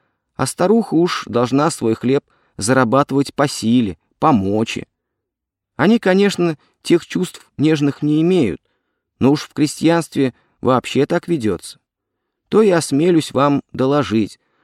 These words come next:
что напрасно старуха вас трудила. Она старуха умная и хозяйка. Да что ж господина из-за всего беспокоить? Ну, поссорилась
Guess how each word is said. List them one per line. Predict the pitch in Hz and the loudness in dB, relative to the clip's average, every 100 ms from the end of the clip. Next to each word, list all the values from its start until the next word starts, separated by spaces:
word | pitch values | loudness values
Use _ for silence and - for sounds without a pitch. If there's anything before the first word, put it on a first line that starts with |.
| _ | _
что | - 147 | -4 0
напрасно | 147 - 147 175 - 104 - | 0 0 0 0 -2 -6 -8
старуха | - - 123 127 - | -12 -6 -2 -2 -2
вас | 104 110 - | -4 -4 -4
трудила. | - 120 98 80 52 _ _ _ _ _ _ _ _ - | -6 -4 -4 -6 -8 _ _ _ _ _ _ _ _ -4
Она | 143 208 | 0 0
старуха | 196 156 175 185 | -2 0 0 0
умная | 147 151 165 139 131 113 _ _ _ _ - | 0 0 0 0 -2 -4 _ _ _ _ -6
и | - 185 | -2 -2
хозяйка. | 165 147 104 107 113 - 98 _ _ _ _ _ - | 0 0 0 0 0 -4 -10 _ _ _ _ _ -4
Да | 139 | -4
что | - 226 | 0 0
ж | 208 - | 0 -6
господина | 113 - 113 107 131 123 107 87 - | -10 -4 -4 0 0 0 -2 -6 -8
из-за | 101 107 | -6 -6
всего | - 117 113 | -6 -2 -2
беспокоить? | 90 - 117 - 90 76 - _ _ _ _ - | -2 -6 -8 -6 -4 -4 -8 _ _ _ _ -2
Ну, | 240 240 | 0 0
поссорилась | - - 139 147 147 131 - | -4 -2 2 2 4 0 -2